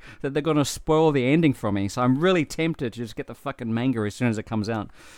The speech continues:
because that's what they're gonna base the, uh, last half, uh, season on.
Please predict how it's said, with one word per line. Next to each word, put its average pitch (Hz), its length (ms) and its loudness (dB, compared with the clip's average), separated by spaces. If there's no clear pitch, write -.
because 120 180 0
that's 131 180 2
what 123 140 0
they're 113 80 -2
gonna 110 160 0
base 113 320 -2
the, 101 320 -6
uh, 95 180 -4
last 104 520 -4
half, 113 580 -2
uh, 92 280 -6
season 101 420 -6
on. 87 180 -8